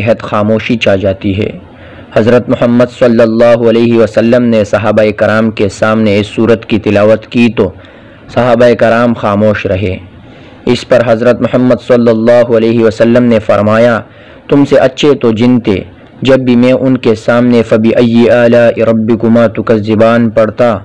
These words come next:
تو وہ کہتے، 'تیری کسی نعمت کی ہم ناشکری نہیں کرتے.'"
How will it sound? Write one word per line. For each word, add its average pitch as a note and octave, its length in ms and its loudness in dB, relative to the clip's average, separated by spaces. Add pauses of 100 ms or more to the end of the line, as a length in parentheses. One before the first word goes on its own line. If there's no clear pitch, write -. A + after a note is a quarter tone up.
(500)
تو A2+ 120 2
وہ A#2+ 160 2
کہتے، B2+ 420 0
'تیری A#2+ 360 0
کسی B2+ 280 0
نعمت A2+ 440 2
کی A2 160 -2
ہم A2 160 0
ناشکری G#2+ 480 0
نہیں A2 240 0
کرتے.'" G2 360 -4